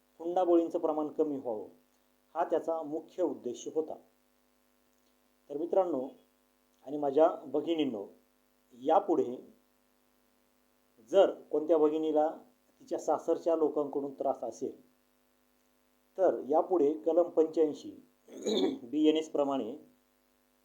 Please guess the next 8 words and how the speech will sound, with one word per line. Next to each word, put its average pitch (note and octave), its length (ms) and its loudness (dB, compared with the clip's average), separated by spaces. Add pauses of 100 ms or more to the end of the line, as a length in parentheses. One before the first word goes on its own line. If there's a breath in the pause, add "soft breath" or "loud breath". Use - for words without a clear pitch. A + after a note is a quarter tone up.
(600)
संबंधित D#3+ 400 0
पोलीस D3+ 320 0
स्टेशनला C3+ 520 -4 (920)
तक्रार B2+ 420 -2 (420)
द्यावी A#2+ 280 -6
लागेल. G#2+ 260 -4 (1600)
तर C#3 60 -8
यासोबतच E3+ 800 2